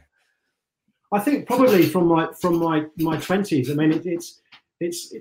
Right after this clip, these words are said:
it's, it's funny when you, you talked about the parachute regiment and stuff. It was, um, I went to join the T A and went to my local, local unit and discovered when I arrived there that it was part of the parachute regiment.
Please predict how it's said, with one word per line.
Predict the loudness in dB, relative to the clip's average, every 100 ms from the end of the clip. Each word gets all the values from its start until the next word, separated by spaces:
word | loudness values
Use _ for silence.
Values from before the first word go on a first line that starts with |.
| -10
it's, | -12 -12 -12
it's | -12 -8
funny | -2 2 4 4
when | 2
you, | 0 -2
you | -4
talked | -4 -2
about | -2 -2 -6 -12
the | -6
parachute | -4 -2 -4 -6 -8
regiment | -10 -8 -10 -10
and | -14
stuff. | -10 -10 -8
It | -4
was, | -4 -4 -6
um, | -2 2 2 0 -8 _ _ _ _ _ _ _ _ -20 _ _ _ _ _ _ _ -20 _ _ -4
I |
went | 0 0
to | 0
join | 2 4 4
the |
T | 2 2
A | 2
and | 2 -2 -4
went | -4 -2
to | 0
my | 2
local, | 2 0 -2 -8 -8
local | -4 -2 -2 -2
unit | 0 -2 -6 -16 _ _ _ _ _ -2
and | -2 -2
discovered | -4 -8 -8 -10 -18 _ _ _ _ _
when | -4 0
I |
arrived | 0 0 -2 -6
there | -10 -10 -6
that | -2
it | -2
was | -2
part | -4 -6
of | -6
the |
parachute | -4 -4 -4 -8
regiment. | -10 -12 -14